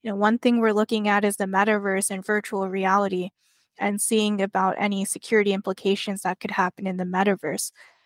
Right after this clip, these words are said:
So I'm definitely excited about that. And I, I see myself continuing to give talks and presentations at all these different conferences.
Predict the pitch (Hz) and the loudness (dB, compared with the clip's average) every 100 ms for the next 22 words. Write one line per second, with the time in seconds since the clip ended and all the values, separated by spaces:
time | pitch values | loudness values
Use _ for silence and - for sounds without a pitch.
0 | _ - 185 214 220 214 - 226 202 - | _ -4 2 4 6 4 4 2 2 0
1 | - 185 196 185 185 185 180 - 185 180 | -2 0 0 0 -2 -2 -4 -2 -2 -2
2 | - _ _ - _ - 226 226 233 - | -4 _ _ -20 _ 0 4 6 4 4
3 | 233 220 262 269 262 247 233 220 220 - | 0 2 4 6 6 6 4 4 0 2
4 | 233 226 226 233 214 214 202 - 196 202 | 0 2 0 0 0 0 0 -2 0 0
5 | - 196 202 220 208 208 - 196 202 214 | -2 -6 -2 0 0 0 -2 -2 -2 -4
6 | 202 196 196 196 202 202 - 185 - 196 | -2 -2 0 0 -2 -4 -4 -6 -6 -6
7 | - 190 202 202 202 - 190 - | -2 -2 -2 -6 -4 -2 -2 -4